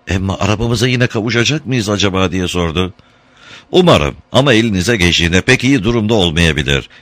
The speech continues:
İnsan çalıntı araba kullanırken pek dikkatli olmaz." Kapıya yöneldi. "Emma, dilerim onu yakalarsınız." dedi. Bloks'u kapıya kadar Jesse götürdü. Çifte hala elindeydi.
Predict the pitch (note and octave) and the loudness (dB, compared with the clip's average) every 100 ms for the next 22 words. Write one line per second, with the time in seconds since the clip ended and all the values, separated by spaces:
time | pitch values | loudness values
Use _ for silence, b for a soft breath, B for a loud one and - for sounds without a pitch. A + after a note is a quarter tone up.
0 | - D3+ - D#3+ C#3 B2 C3+ A2+ C3 G#2 | -2 0 2 2 2 0 0 0 0 2
1 | F#2 - F2+ E2 E2+ F2+ F#2 E2+ C3+ - | 0 0 -2 0 0 2 0 2 0 2
2 | G#2 - F#2+ E2 D#2 D2 C#2 C2+ C2 - | -4 0 -2 0 -2 -2 -2 -4 -6 -8
3 | - _ - A2 G2 E2 C#2 C2+ C2 B1 | -18 _ -6 -4 -2 -2 -2 -4 -4 -6
4 | B1+ A#1 B B B B B B - D#3+ | -8 -8 B B B B B B 2 2
5 | D#3+ D#3 - - F#3+ D3+ A2+ A2+ G#2+ F#2 | 2 0 -2 0 2 2 0 0 0 -2
6 | G2 E2 G2 - E2 D#2+ C2+ D2+ D2 C#2 | -2 -2 -4 -6 -6 -8 -6 -4 -4 -4
7 | - B B B B B - G2 F3 E3+ | -10 B B B B B -4 2 2 2
8 | G#3 - G#2+ A2 G#2 D#2 F#2+ E2 G2 D#2 | -2 -2 -2 0 0 0 0 2 0 0
9 | D#2 D2 C#2+ D2 C2 C2 B1 - A#2+ - | -2 -2 -4 -4 -4 -6 -2 -2 0 -2
10 | F#2 A#2+ B2 E2+ D#2+ D#2 D#2 C#2+ D2+ C2+ | 0 2 2 2 2 0 -2 0 -2 -2
11 | C2+ | -4